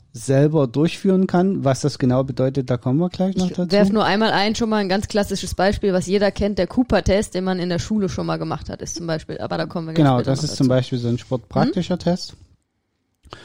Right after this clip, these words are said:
Speaker 1: Und da oben drüber setzt sich, genau wie du es gerade gesagt hast, diese Leistungsdiagnostik auf.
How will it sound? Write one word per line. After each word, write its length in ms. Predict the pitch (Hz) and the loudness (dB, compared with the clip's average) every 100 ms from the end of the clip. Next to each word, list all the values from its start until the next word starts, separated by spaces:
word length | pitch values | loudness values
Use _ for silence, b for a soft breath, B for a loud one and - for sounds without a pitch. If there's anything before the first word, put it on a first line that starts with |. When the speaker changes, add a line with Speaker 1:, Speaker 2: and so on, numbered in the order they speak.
| B | B
Speaker 1:
Und 240 | - 147 139 | 0 2 4
da 160 | 151 | 2
oben 320 | 170 147 131 120 | 4 4 4 4
drüber 340 | 156 180 196 | 2 4 4
setzt 460 | 160 156 156 - - | 4 0 0 -8 -2
sich, 240 | 160 - | -2 0
genau 340 | 127 127 131 | 0 2 0
wie 80 | 127 | -2
du 120 | 120 | -2
es 100 | 123 | -4
gerade 260 | - 120 113 | 0 0 0
gesagt 380 | 113 113 123 - | -6 -6 -6 -4
hast, 260 | 131 - | -4 -4
diese 300 | 123 120 117 | -6 -4 -2
Leistungsdiagnostik 1000 | 113 151 - 190 - 170 165 165 - 170 143 | 0 2 2 0 0 0 2 2 0 -4 -2
auf. 360 | 143 175 - | 0 0 -4